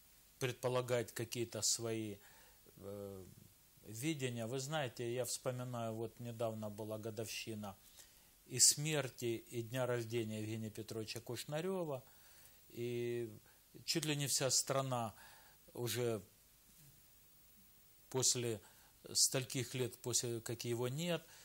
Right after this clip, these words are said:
и восторгались ими, говорили,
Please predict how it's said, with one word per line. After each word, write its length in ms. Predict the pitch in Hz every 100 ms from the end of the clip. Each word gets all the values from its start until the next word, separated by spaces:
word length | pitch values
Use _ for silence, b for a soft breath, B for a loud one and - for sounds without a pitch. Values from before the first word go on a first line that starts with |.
| B B -
и 80 | 117
восторгались 960 | 127 123 139 120 135 170 147 123 -
ими, 160 | 113 113
говорили, 840 | 110 120 120 127 160 156 123 110